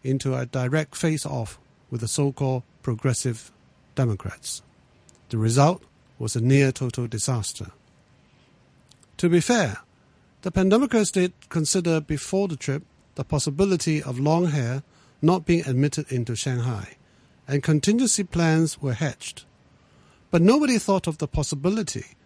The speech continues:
of long hair choosing not to land in Shanghai of his own accord. That was almost fatal. We should have known that long hair is known to publicize his desire to protest against June fourth.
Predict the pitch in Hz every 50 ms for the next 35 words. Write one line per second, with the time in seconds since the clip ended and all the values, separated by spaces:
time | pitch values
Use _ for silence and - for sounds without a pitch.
0 | _ _ _ _ _ - - 127 143 160 185 208 226 214 185 185 175 170 - -
1 | - 180 165 156 170 165 165 180 208 208 - - 156 143 143 156 156 156 156 165
2 | 160 - 139 131 123 - - 147 143 139 117 147 135 135 139 - 127 123 117 120
3 | 110 - 131 127 123 120 107 101 - - 156 139 107 - - _ _ _ _ _
4 | _ _ _ _ _ _ _ _ _ - - _ _ _ - 214 240 262 247 202
5 | 185 - - - - 202 202 196 190 180 180 175 - - 214 214 202 - - -
6 | 101 95 - _ _ _ _ _ _ _ _ _ _ _ _ _ _ _ _ _
7 | _ _ _ _ _ - 170 196 - 226 208 196 180 196 240 254 226 156 104 107
8 | 107 - _ _ _ _ _ _ - 170 170 170 190 214 247 285 254 220 214 196
9 | 196 208 214 - _ - - 165 151 - 180 190 196 220 247 220 - 170 151 -
10 | 202 185 190 190 - - 190 175 175 175 - - 151 - - 147 139 127 160 160
11 | 160 160 165 170 - - 139 - - 160 139 - - 170 170 160 - - - 147
12 | 139 147 147 151 139 - - 147 139 143 143 - 156 147 151 156 151 -